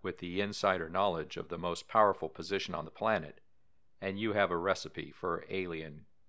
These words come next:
conspiratory theories involving presidents and what they may know regarding U F Os and aliens. We start with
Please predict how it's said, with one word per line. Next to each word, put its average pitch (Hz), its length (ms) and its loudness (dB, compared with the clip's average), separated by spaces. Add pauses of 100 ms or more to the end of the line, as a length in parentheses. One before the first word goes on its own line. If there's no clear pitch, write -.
(160)
conspiratory 87 920 -2
theories 80 600 -6 (140)
involving 90 460 2
presidents 110 720 -2 (160)
and 110 180 2
what 98 160 0
they 92 140 -2
may 92 260 -2
know 87 360 -2
regarding 82 440 0
U 82 180 -8
F 80 140 -12
Os 78 380 -4 (180)
and 82 180 -10
aliens. 73 560 -10 (680)
We - 100 -6
start 147 440 8
with 104 400 2